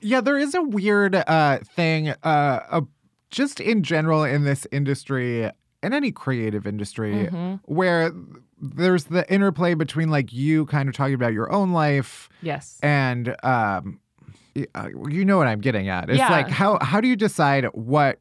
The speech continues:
Speaker 2: When
Speaker 1: you tell about yourself
Speaker 2: Yeah.
Speaker 1: and how, and
Speaker 2: Well, how
Speaker 1: what
Speaker 2: do
Speaker 1: you
Speaker 2: you
Speaker 1: put into your art?
Speaker 2: And how to not commodify it. I, it, there's a weird, especially at BuzzFeed, we were so young. I felt like I gave my entire identity to BuzzFeed.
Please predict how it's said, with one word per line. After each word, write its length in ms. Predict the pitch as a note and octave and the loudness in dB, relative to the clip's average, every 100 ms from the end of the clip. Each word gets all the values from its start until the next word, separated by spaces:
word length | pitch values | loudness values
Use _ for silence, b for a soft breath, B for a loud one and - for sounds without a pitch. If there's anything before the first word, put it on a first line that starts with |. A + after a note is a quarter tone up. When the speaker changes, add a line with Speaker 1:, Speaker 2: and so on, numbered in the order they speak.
| _ _ _ _ | _ _ _ _
Speaker 2:
When 260 | D#3+ E3 D#3 | -8 0 2
Speaker 1:
you 220 | F#3 D3+ - | 2 2 -10
tell 260 | - D#3+ D3+ | 0 2 4
about 260 | C3+ C3+ | 2 0
yourself 640 | A#2 A#2+ - C3+ A2 G2+ G3 | 0 -4 0 0 2 0 -2
Speaker 2:
Yeah. 140 | G3 | 0
Speaker 1:
and 220 | D3+ D#3 - | 2 0 -2
how, 400 | - - C#3 C#3+ C#3 C3+ | -10 -2 2 2 0 0
and 160 | C#3+ D3 | 2 4
Speaker 2:
Well, 80 | |
how 60 | G3 | 4
Speaker 1:
what 60 | F3 | 4
Speaker 2:
do 60 | B3+ | 2
Speaker 1:
you 100 | D#3 | 0
Speaker 2:
you 100 | E3+ | -2
Speaker 1:
put 280 | - D3+ | 0 0
into 600 | D3 C#3+ - C3 B2 A#2 G#2+ | 0 -2 0 0 2 0 -2
your 320 | A2+ B2 A2+ - | 0 2 2 2
art? 420 | B2 A#2 - - - | 2 2 -2 -16 -8
Speaker 2:
And 140 | - A3 | -2 0
how 220 | G#3+ G#3 | 0 -2
to 120 | G3+ | -2
not 220 | G#3 D3+ | -4 -4
commodify 720 | - F#3+ G3 G3 - C#3+ C#3+ | -2 0 0 -2 -2 -2 -2
it. 140 | C3 - | -4 -4
I, 120 | F#3+ | -4
it, 180 | - G3+ | -2 -4
there's 220 | A3 A#3 | -2 -2
a 80 | G#3 | -2
weird, 360 | F#3+ A3+ A3 G#3+ | -2 -2 -2 -4
especially 500 | - - C4 - B3 F#3 | -12 -4 -4 -2 -2 -2
at 120 | D3+ | -2
BuzzFeed, 520 | E3 E3+ - G#3+ G#3 | -4 -4 -10 -12 -8
we 140 | F#3 | -8
were 140 | F3 D#3+ | -6 -6
so 360 | - - F3 | -8 -6 -4
young. 340 | F#3+ E3 D3+ D3 | -2 -2 -4 -4
I 160 | D#3 | -8
felt 180 | D#3+ F#3+ | -6 -6
like 180 | C#3+ D#3 | -6 -6
I 40 | |
gave 260 | D#3 D#3+ D#3 | -6 -6 -6
my 140 | D#3+ | -8
entire 640 | D3 C#3+ E3+ D#3+ E3 E3 D#3 | -6 -8 -8 -6 -2 -2 -4
identity 540 | E3 D#3 D#3+ F3 E3 D#3 | -6 -4 -4 -4 -6 -6
to 80 | |
BuzzFeed. 440 | D3 C#3+ C#3+ D3 | -6 -8 -8 -10